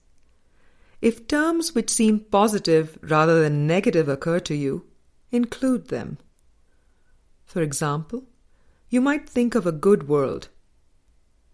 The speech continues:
or a satisfying world. If such terms occur to you, use them along with the rest."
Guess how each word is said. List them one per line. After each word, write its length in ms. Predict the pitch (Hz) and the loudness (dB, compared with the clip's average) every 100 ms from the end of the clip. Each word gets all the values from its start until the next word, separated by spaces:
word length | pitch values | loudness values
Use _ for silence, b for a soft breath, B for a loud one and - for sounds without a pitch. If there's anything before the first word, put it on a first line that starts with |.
| _ _ _ _ _ _ - | _ _ _ _ _ _ -4
or 200 | 156 156 | 0 2
a 100 | 147 | 0
satisfying 880 | - - 233 226 - 160 143 135 | -4 -2 -2 -2 -6 -4 -4 -4
world. 440 | 135 131 - - - - - _ _ _ _ _ _ _ _ _ _ _ _ _ - | -6 -6 -8 -12 -16 -20 -20 _ _ _ _ _ _ _ _ _ _ _ _ _ -6
If 120 | 226 | -4
such 360 | - 349 - | -4 -4 -4
terms 340 | 254 226 226 - | -2 0 0 0
occur 300 | 170 - 240 | -4 0 0
to 140 | 254 190 | 2 0
you, 320 | 156 151 190 _ _ _ _ _ _ _ _ _ _ - | -2 -4 -10 _ _ _ _ _ _ _ _ _ _ -10
use 340 | 147 196 208 | -4 -2 -2
them 260 | - 196 196 | -2 -2 -4
along 400 | 156 156 156 175 | -4 -4 -4 -4
with 160 | 156 147 | -4 -6
the 100 | 135 | -6
rest." 520 | 135 123 - - - | -6 -8 -10 -12 -16